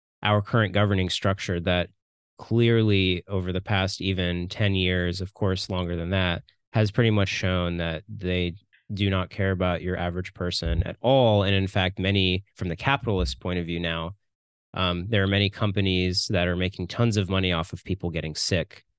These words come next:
getting overweight, um, all this stuff. You start to wonder, like, who does have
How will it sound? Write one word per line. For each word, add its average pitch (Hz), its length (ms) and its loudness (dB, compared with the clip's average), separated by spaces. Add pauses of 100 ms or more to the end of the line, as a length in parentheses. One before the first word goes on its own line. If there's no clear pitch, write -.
(180)
getting 87 420 -2 (140)
overweight, 87 720 0 (440)
um, 82 280 -6
all 110 240 4
this 92 160 0
stuff. - 460 -8
You 87 160 -2
start 95 240 0
to 95 100 -2
wonder, 87 460 -2
like, 80 240 -8
who 139 200 2
does 113 280 2
have 90 280 -2